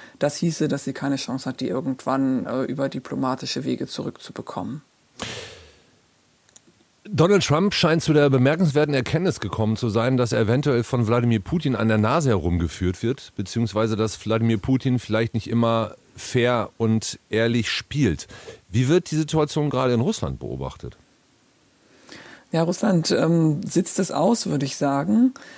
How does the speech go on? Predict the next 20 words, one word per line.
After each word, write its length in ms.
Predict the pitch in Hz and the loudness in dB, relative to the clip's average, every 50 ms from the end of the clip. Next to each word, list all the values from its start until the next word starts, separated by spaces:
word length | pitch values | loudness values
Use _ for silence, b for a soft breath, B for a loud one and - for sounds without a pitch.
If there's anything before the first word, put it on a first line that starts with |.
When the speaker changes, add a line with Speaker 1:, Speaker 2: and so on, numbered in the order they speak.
| B B B | B B B
Speaker 1:
beharrt 480 | - - 160 156 151 160 165 202 196 - | -4 -2 0 0 2 2 2 2 2 2
auf 120 | - - | 0 0
seinen 340 | - 160 156 165 160 170 156 | 0 0 2 2 2 0 0
Positionen. 720 | - 156 147 156 147 - - - 156 147 160 202 202 190 | -2 -2 -2 0 -2 0 0 2 2 4 4 4 4 4
Putin 380 | 180 - 175 165 - 190 170 | 2 0 -2 0 0 0 2
hat 140 | 165 175 - | 0 0 -2
sich 160 | - 185 170 | -2 -2 -2
jetzt 180 | - 175 - - | -2 -4 -2 -2
noch 80 | 156 139 | 0 0
nicht 220 | 151 180 - - | 0 -2 -2 0
geäußert. 920 | - 196 - - - 180 180 180 - - 202 202 208 202 - - - - - - | 0 0 2 2 2 2 2 2 0 0 0 0 -2 -2 -4 -6 -6 -4 -4 -2
Ähm, 260 | 165 160 156 151 160 | -2 0 0 -2 -2
Außenminister 640 | - 139 160 - - 175 165 160 156 - - 151 | 0 -2 0 2 2 4 4 4 2 2 2 2
Lavrov 400 | 147 147 139 135 147 151 185 - | 2 2 2 2 0 0 0 0
hat 100 | 180 175 | 0 0
am 140 | - 165 147 | 0 0 0
Wochenende 540 | 156 185 - - - - 131 156 156 151 - | 0 -2 -2 -2 0 0 2 2 2 2 0
ein 100 | - 156 | 0 0
Interview 400 | 143 147 160 170 170 165 185 175 | 0 0 0 0 0 2 2 2
gegeben, 640 | 180 165 160 160 160 165 165 151 165 165 160 151 | 0 0 0 0 0 0 2 2 4 6 6 6